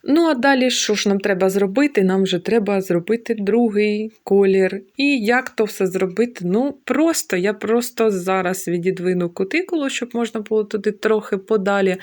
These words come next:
щось підмалювати. Беру пушер, цим пушером найкраще віддвигати, він так ще трохи піднімає кутикулу. І далі вже,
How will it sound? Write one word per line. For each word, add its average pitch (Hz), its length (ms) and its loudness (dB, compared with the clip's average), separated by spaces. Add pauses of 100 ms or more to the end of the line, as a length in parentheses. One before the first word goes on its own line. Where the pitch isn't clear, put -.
(300)
щось 208 240 0
підмалювати. 190 920 0 (360)
Беру 208 340 2
пушер, 247 540 0
цим 208 240 -2
пушером 196 500 -2
найкраще 190 720 0
віддвигати, 185 720 -2
він 185 180 0
так 180 160 -6
ще - 240 -8
трохи 190 420 -2
піднімає 190 760 0
кутикулу. 220 760 -2 (560)
І 349 180 0
далі 294 520 4
вже, 220 400 2